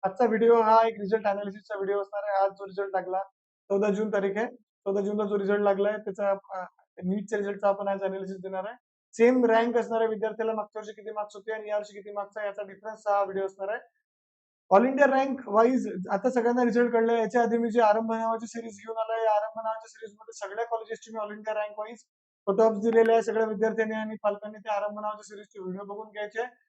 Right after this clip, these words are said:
आणि जो तुमचा ऑल इंडिया रँक येणार आहे, त्या रँक नुसार तुम्हाला कुठलं कॉलेज मिळते,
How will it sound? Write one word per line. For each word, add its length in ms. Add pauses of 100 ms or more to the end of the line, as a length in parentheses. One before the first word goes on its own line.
(180)
आणि 100
जो 180
तुमचा 220
ऑल 120
इंडिया 220
रँक 300
येणार 180
आहे, 140
त्या 200
रँक 200
नुसार 220
तुम्हाला 220
कुठलं 220
कॉलेज 340
मिळते, 280